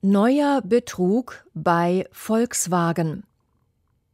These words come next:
Der Autohersteller Volkswagen hat neue Probleme mit Abgaswerten.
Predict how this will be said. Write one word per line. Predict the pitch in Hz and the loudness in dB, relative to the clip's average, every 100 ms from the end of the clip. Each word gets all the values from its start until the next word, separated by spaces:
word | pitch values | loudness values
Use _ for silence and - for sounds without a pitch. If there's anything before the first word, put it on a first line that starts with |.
| _ _ _ _ _ _ _ _ | _ _ _ _ _ _ _ _
Der | 208 220 220 | 0 2 0
Autohersteller | 196 277 - 262 254 233 185 208 208 - 190 185 185 180 - | 0 0 0 2 2 2 2 0 -2 -2 -2 0 0 0 -4
Volkswagen | - - 185 190 - 170 165 160 170 175 170 170 - | -10 -2 0 0 -4 -2 0 2 2 2 2 0 -4
hat | 165 170 - - | -2 -2 -4 -6
neue | 180 180 180 214 220 208 | 0 4 4 4 4 2
Probleme | 190 - 202 185 170 175 175 170 170 170 | 0 0 0 2 2 4 4 2 2 0
mit | 175 180 - - | 0 0 -2 -6
Abgaswerten. | 165 156 - 170 147 156 - 165 170 165 175 160 190 | -6 -6 -6 -4 -2 -4 -4 0 0 0 -2 -4 -6